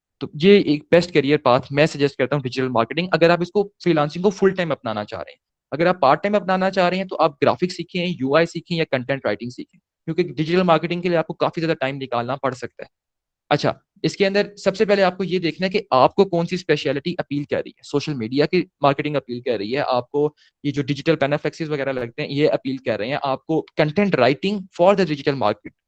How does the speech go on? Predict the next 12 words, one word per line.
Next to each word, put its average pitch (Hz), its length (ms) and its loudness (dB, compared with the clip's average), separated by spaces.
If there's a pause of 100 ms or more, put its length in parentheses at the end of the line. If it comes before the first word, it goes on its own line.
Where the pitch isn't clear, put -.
(140)
marketing, 120 360 2 (340)
ये 180 120 6
appeal 170 240 0
कर 147 180 0
रही 160 100 -4
है। 202 100 4
आपने 160 320 4
इस 190 120 -4
चीज 175 100 -8
को 202 100 -2
देखना 202 360 -2
है। - 80 -8